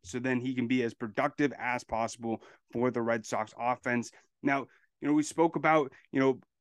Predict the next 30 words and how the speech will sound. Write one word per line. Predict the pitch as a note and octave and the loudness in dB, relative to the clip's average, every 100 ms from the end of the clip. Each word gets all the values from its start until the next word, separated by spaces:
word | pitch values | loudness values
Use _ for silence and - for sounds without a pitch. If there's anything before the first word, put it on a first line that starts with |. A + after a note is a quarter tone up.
| _ | _
Brayan | - C3+ D#3+ C#3 | -4 2 6 8
Bello, | C3 C#3 C#3 C3+ A2+ | 8 8 6 4 0
Garrett | C#3 D3+ | 0 0
Whitlock | C#3+ C3+ C#3+ C#3 | -2 -4 -6 -6
returning | C#3 - C#3 C3+ | -10 -4 0 0
from | C3 C3+ | 0 -2
injuries. | C3+ C3+ C#3 C3 - | 0 2 2 0 -4
There's | - B2 | -8 -6
also | C#3+ C3+ C3+ - | -4 -4 -6 -2
other | D3 E3 | 2 2
guys | D3 C3+ D#3 | 2 0 -2
who | - C#3+ | 0 0
have | C3 | 2
returned | C3+ - C3+ C3+ | -2 -2 0 0
from | C3 B2+ | 2 0
the | |
W | A#2+ B2 B2+ B2 | 2 2 2 2
B | B2+ A#2+ | 4 2
C. | - C#3 C#3+ D3 - _ | 4 6 8 6 -2 _
Kiki | - E3 D#3+ | -4 -2 0
Hernandez | C#3 C3+ C#3 C#3 C3+ C3+ B2+ | 0 2 2 4 4 4 2
will | B2+ | -2
be | B2+ C3 | 0 0
playing | - C3 B2+ | -2 -2 -2
sh-, | A2+ - F2 B2+ - | -4 -10 -14 -18 -8
played | C3+ B2 | -2 -2
shortstop | - - D3 C#3 D3+ C#3 - | -2 2 2 2 -2 -2 -2
over | C#3 B2 | -4 -2
the | A2+ | -2
weekend, | A2 D3 C3+ C#3 C3 | 2 2 2 4 4